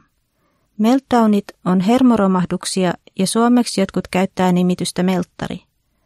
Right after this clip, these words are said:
Siinä menettää hallinnon omasta itsestään joko verbaalisesti,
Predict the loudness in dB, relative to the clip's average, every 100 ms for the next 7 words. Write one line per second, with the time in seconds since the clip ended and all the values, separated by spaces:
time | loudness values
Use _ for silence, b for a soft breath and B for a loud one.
0 | _ _ _ _ _ -10 -2 0 0 0
1 | 0 2 0 0 0 2 2 4 2 2
2 | 2 0 0 -2 -6 -4 -6 -2 0 2
3 | 0 0 -2 0 0 0 0 -2 -6 -6
4 | -8